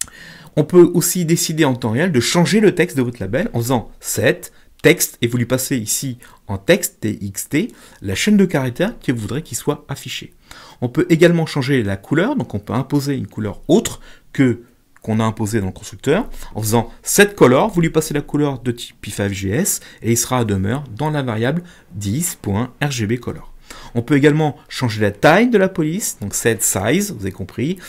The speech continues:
On peut changer l'alignement par le set align. Voilà, donc on peut changer l'alignement, la taille, la couleur, le texte.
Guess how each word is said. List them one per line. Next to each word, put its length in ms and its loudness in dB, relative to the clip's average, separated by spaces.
On 80 -2
peut 140 0
changer 320 0
l'alignement 760 4
par 120 -2
le 80 0
set 280 0
align. 160 -6
Voilà, 200 -2
donc 180 -6
on 60 0
peut 240 4
changer 400 4
l'alignement, 580 0
la 140 0
taille, 480 0
la 100 0
couleur, 440 -2
le 180 -2
texte. 300 -10